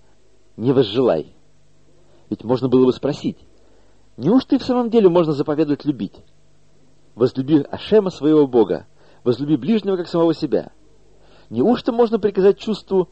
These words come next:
«не возжелай»? Пришёл изготовитель, творец всего мира, и сказал нам: «Конечно, я сделал вас.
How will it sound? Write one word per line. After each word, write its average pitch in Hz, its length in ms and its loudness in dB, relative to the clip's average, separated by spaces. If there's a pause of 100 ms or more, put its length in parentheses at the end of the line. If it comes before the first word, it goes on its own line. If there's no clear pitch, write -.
«не 147 160 -2
возжелай»? 156 560 2 (1800)
Пришёл 104 320 -2
изготовитель, 95 680 -8 (680)
творец 117 260 2
всего 98 240 -2
мира, 151 240 -2
и 139 60 -2
сказал 107 380 -6
нам: 60 180 -18 (480)
«Конечно, - 540 -2 (720)
я 254 180 4
сделал 101 380 0
вас. - 300 -16